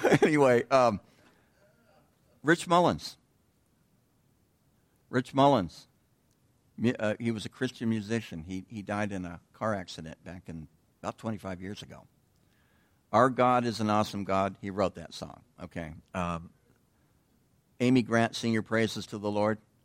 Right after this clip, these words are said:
He wrote that song. Anyway, he's really one of my favorite Christian artists. Um,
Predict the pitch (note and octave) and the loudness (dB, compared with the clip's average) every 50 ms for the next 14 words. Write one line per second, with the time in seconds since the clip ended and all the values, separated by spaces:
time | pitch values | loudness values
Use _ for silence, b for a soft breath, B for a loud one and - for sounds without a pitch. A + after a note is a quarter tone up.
0 | _ _ _ - A#2 G#2+ A2 G#2+ G2 E2+ - E2 C#2+ C#2 - - D2 A1 - - | _ _ _ -6 -4 -2 0 0 0 -2 -6 -12 -18 -18 -18 -18 -18 -18 -20 -20
1 | _ _ - G2+ G2+ F#2 D#2+ D2 C#2+ - b b b b b b b b b b | _ _ -10 -8 -8 -6 -8 -8 -10 -12 b b b b b b b b b b
2 | b b b - G2 F#2+ G2+ - - - B2 C3 C#3+ C3 A2 G2+ G#2 G#2 G2 F#2+ | b b b -16 -14 -14 -14 -14 -8 -4 0 2 2 2 2 0 -2 -2 0 -2
3 | F2+ F2 - A2 G#2 G2+ F#2 F#2 - _ _ _ _ _ _ _ _ _ _ _ | -2 -2 -4 -4 -4 -4 -4 -6 -10 _ _ _ _ _ _ _ _ _ _ _
4 | _ _ _ _ _ _ - A2+ G#2+ - - F#2+ F#2 F2+ G#2 G2+ E2+ D#2 - - | _ _ _ _ _ _ -6 -6 -6 -6 -6 -6 -4 -2 -2 -2 -2 -6 -12 -16
5 | - _ _ _ _ - F#2 F2 E2+ E2 E2 D#2+ | -16 _ _ _ _ -8 -6 -6 -6 -8 -10 -14